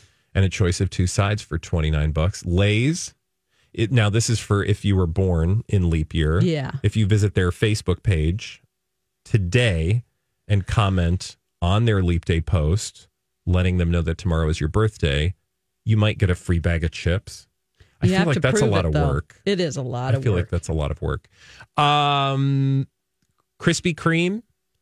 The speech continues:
Speaker 2: free donuts to hospitals, health professionals, and parents of Leap Day babies within ten miles. That doesn't do us any good 'cause we
Speaker 1: Okay,
Speaker 2: don't have
Speaker 1: that's
Speaker 2: any Krispy
Speaker 1: very
Speaker 2: Kreme.
Speaker 1: specific.
Speaker 2: Yeah. Um, anything on this list got you excited?
Speaker 1: Well, um, Noodles and Company,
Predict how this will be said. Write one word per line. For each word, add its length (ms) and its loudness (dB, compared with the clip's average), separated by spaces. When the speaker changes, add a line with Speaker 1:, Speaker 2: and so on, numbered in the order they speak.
Speaker 2:
free 340 0
donuts 380 0
to 80 2
hospitals, 480 0
health 200 0
professionals, 600 -2
and 120 -2
parents 380 -2
of 140 -4
Leap 160 -2
Day 120 0
babies 340 0
within 280 0
ten 260 -2
miles. 540 -2
That 100 2
doesn't 200 2
do 140 0
us 120 -2
any 100 -6
good 180 -6
'cause 160 -6
we 60 0
Speaker 1:
Okay, 100 4
Speaker 2:
don't 80 2
have 140 2
Speaker 1:
that's 120 -2
Speaker 2:
any 120 -4
Krispy 60 -2
Speaker 1:
very 340 0
Speaker 2:
Kreme. 60 -2
Speaker 1:
specific. 800 -8
Speaker 2:
Yeah. 280 0
Um, 1000 0
anything 320 0
on 80 2
this 200 -2
list 160 -2
got 200 0
you 100 2
excited? 440 -2
Speaker 1:
Well, 540 0
um, 380 0
Noodles 300 0
and 120 0
Company, 580 -2